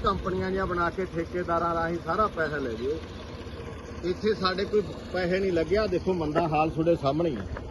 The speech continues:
ਹੁਣ ਅਸੀਂ ਆਹ ਸਾਰਾ ਜਿਹੜਾ ਕੰਮ ਪੰਚਾਇਤ ਨੇ ਚਲਾਇਆ, ਨਗਰ ਨੇ ਤੇ ਪੰਚਾਇਤ ਨੇ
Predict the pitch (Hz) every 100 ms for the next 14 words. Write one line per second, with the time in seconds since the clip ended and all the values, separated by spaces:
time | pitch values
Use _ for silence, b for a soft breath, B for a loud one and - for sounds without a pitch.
0 | - - - - - - - - - -
1 | - - - 196 233 190 233 240 247 -
2 | 185 220 240 240 262 202 208 220 202 202
3 | 190 185 196 196 196 196 202 185 156 120
4 | 170 180 190 196 196 196 - - 170 175
5 | 170 180 190